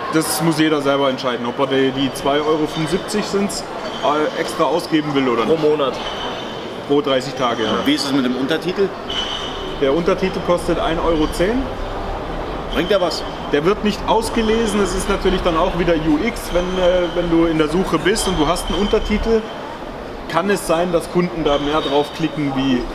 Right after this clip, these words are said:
Speaker 1: nicht. Wie zum Beispiel, wenn du jetzt eine Handyhülle hast und du kriegst nicht alle, ähm, Hersteller, für was in der Variante, wo du hast,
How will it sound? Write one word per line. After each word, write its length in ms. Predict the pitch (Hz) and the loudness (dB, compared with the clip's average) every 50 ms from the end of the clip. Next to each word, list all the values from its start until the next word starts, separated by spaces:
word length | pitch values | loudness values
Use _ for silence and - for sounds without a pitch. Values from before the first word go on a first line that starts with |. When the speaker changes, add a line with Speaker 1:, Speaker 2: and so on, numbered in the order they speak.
| - 131 | -4 -2
Speaker 1:
nicht. 140 | 127 120 117 - - - - - - - 127 | -2 -2 -4 -4 -6 -6 -6 -6 -6 -6 -4
Wie 420 | 127 123 120 123 123 123 123 120 - - - - - - | -4 -2 -2 -2 0 -2 -2 -4 -6 -8 -10 -10 -10 -6
zum 100 | - 143 | -2 0
Beispiel, 240 | 143 143 - 160 151 | 0 2 2 2 2
wenn 140 | 151 156 156 | 2 2 2
du 60 | 151 | 2
jetzt 240 | 147 147 143 - - | 2 2 0 0 0
eine 100 | 151 135 | 0 0
Handyhülle 480 | 143 165 185 190 185 190 190 196 175 | 0 0 0 2 2 2 2 2 2
hast 260 | 175 185 185 180 - - - - - - - - - - - | 0 0 -2 -4 -6 -8 -8 -8 -6 -6 -6 -6 -6 -2 0
und 380 | 139 156 156 160 151 - - - | 2 2 2 0 -2 -4 -4 -2
du 80 | 160 156 | -2 -2
kriegst 380 | - - 165 165 - - - | 0 0 -2 -2 -2 -2 0
nicht 260 | 175 156 156 156 151 | 0 0 0 0 0
alle, 500 | - 135 156 170 170 170 170 170 170 165 165 - | 0 2 2 4 4 4 4 4 2 2 0 -2
ähm, 480 | - 151 151 151 156 156 151 151 151 151 | -2 -2 -2 -2 -2 -2 0 0 -2 -2
Hersteller, 680 | - 135 151 156 175 170 - - 185 185 185 202 208 202 185 - - - | -2 0 0 0 0 0 -2 -2 0 2 2 2 0 0 -2 -4 -4 -2
für 140 | 170 165 156 | 0 0 2
was 140 | 160 170 - - - 165 160 147 | 2 0 -2 -2 -4 -2 -2 0
in 80 | 160 | 0
der 100 | 160 - | 0 2
Variante, 540 | 143 147 151 151 143 151 170 190 - 208 196 185 | 2 2 2 2 2 2 0 0 0 0 0 0
wo 60 | 185 | 0
du 120 | 180 170 | 2 2
hast, 220 | 170 180 175 - | 2 2 0 -2